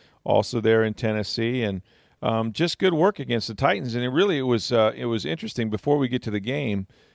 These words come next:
uh, that we're gonna talk about here in just a second, on Wednesday, I thought that the, the Bucs had a great day. I mean, their, their defensive line was dominant. <laughs> Jason Pierre-Paul completely just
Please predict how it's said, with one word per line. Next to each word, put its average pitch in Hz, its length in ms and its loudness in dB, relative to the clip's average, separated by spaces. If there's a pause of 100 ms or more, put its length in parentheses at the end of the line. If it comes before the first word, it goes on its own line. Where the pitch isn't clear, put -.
(140)
uh, 95 160 0
that 101 120 2
we're 104 80 2
gonna 107 100 2
talk 107 260 4
about 104 220 4
here 104 140 2
in 101 80 -2
just 104 240 -2
a 90 60 -10
second, 104 540 -2
on 98 260 -4
Wednesday, 110 640 2 (520)
I 113 120 4
thought 113 320 2
that 107 200 0
the, 101 120 0
the 92 160 -4
Bucs 113 320 2
had 107 120 4
a 98 60 0
great 95 380 -2
day. 90 420 0
I 92 140 -4
mean, 95 320 -2
their, 101 240 0 (140)
their 101 120 2
defensive 101 560 -2
line 101 460 -2
was 92 160 -4
dominant. 101 500 -2
<laughs> - 160 -6
Jason 135 320 -2
Pierre-Paul 107 760 2 (380)
completely 117 640 -2
just - 640 -2